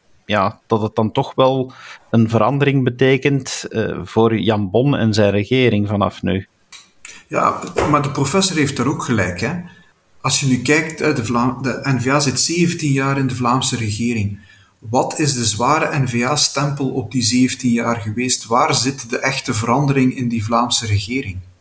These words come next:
Speaker 2: En dan zul je natuurlijk zien, eh, het zijn natuurlijk altijd coalitieregeringen, en dat weet ik wel.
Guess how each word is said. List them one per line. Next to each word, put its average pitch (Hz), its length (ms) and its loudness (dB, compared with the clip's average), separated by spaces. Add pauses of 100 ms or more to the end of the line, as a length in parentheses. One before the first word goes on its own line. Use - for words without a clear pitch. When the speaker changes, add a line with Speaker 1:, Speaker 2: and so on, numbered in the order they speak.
(840)
Speaker 2:
En 120 220 0
dan 113 160 2
zul 117 200 0
je 113 60 2
natuurlijk 139 460 0
zien, 143 460 0
eh, 117 260 -4
het - 240 -8
zijn 120 140 2
natuurlijk 127 400 0
altijd 143 260 2
coalitieregeringen, 123 1120 0
en 117 80 2
dat 104 140 2
weet 135 180 2
ik 110 120 -8
wel. 127 300 -4